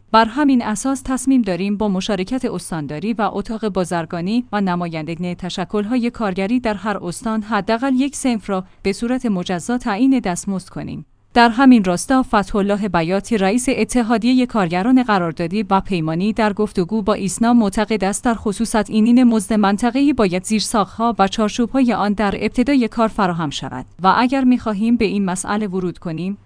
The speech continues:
بحث صنایع مختلف هم ممکن است به میان آید و با این معضل مواجه شویم که چگونه مزد صنایع را تفکیک کنیم.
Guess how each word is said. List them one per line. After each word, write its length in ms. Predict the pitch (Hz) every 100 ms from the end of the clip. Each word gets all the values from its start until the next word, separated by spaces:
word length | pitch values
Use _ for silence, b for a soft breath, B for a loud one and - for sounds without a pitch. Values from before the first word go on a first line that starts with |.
| -
بحث 320 | 202 254 -
صنایع 640 | 294 - 247 247 240 190
مختلف 580 | 190 165 - 165 190 -
هم 120 | 208
ممکن 360 | 208 180 170 220
است 220 | 240 -
به 100 | 208
میان 280 | 180 180 190
آید 360 | 185 180 196 - b b 202
و 60 |
با 140 | 190 196
این 180 | 214
معضل 300 | 220 160 175
مواجه 500 | 165 165 151 156 160
شویم 460 | 165 - 185 190 180
که 180 | - 226
چگونه 400 | - 247 269 269
مزد 280 | 233 208 233
صنایع 460 | - 220 185 170
را 120 | 160
تفکیک 440 | 165 190 160 - 185
کنیم. 360 | 160 - -